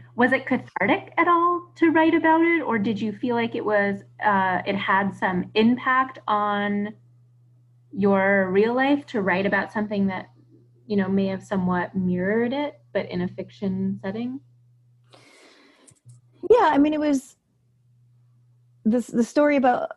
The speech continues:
Speaker 2: me in real life helping this woman with her foot. That whole, all that actually happened to me.
Speaker 1: Mm-hmm.
Speaker 2: Um, it, like, within the first week of, of getting my new job. <laughs>
Speaker 1: Okay.
Speaker 2: And, and I, I feel like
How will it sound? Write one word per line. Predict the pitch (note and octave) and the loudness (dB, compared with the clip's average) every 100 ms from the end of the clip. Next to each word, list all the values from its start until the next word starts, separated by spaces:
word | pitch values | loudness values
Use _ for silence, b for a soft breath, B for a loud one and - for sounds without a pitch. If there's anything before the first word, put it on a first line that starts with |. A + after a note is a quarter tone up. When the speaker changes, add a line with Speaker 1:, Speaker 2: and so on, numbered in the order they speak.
| _ _ - | _ _ -18
Speaker 2:
me | - G#3 A#3+ A#3 | 0 4 4 2
in | G#3+ A3 | 4 4
real | A3 A3+ | 4 2
life | G#3 G3+ | 2 0
helping | F#3+ G3 G3 F3+ | 0 -2 0 -2
this | D#3+ F3+ | -2 -2
woman | F#3+ E3+ | -2 -2
with | D#3+ | -4
her | D#3+ | -6
foot. | D#3 F#3+ D#3 | -4 -2 0
That | F#3 G3+ | 0 -2
whole, | G3 G#3 G3 G3 | 0 2 0 0
all | G3 A#3 G#3 | 2 4 2
that | - - | -2 -4
actually | E3+ - D#3+ | -8 -8 -8
happened | D#3+ D#3 D3 | -8 -10 -12
to | |
me. | - - E3+ _ _ _ _ _ | -12 -14 -18 _ _ _ _ _
Speaker 1:
Mm-hmm. | G#3 G3+ F#3 F#3 | 0 2 0 0
Speaker 2:
Um, | F3 E3 E3 D#3+ D#3+ - _ _ _ _ _ _ _ | 0 0 -2 -4 -8 -10 _ _ _ _ _ _ _
it, | F#3+ F#3 F3 - _ _ _ _ - | 0 2 2 0 _ _ _ _ -2
like, | F#3+ F3 E3+ | 0 0 0
within | F#3+ G#3 F#3+ | 2 2 2
the | F3 | -2
first | G#3 F#3 G3 | -2 -2 0
week | G3 F3 | 0 0
of, | D#3 D3+ - | -4 -6 -4
of | E3 D3+ | -4 2
getting | E3+ D#3+ | 0 0
my | D3 | -6
new | D3 | -6
job. | C#3+ C#3 - - - | -4 -2 -2 -6 -6
<laughs> | G3+ G3 B B B B B B _ _ _ - | -4 -4 B B B B B B _ _ _ -6
Speaker 1:
Okay. | G#3 A3+ - G3+ - - _ _ _ _ | -4 -2 -4 -6 -10 -20 _ _ _ _
Speaker 2:
And, | G3+ G3 F#3+ F#3 F#3 F#3 - - _ _ - - _ _ - _ - | 2 4 4 2 0 -2 -8 -20 _ _ -20 -20 _ _ -20 _ 0
and | A3 | 2
I, | G#3+ G#3 | 4 2
I | G#3+ | 2
feel | - B3 | 2 4
like | A#3 G#3+ - | 4 2 -2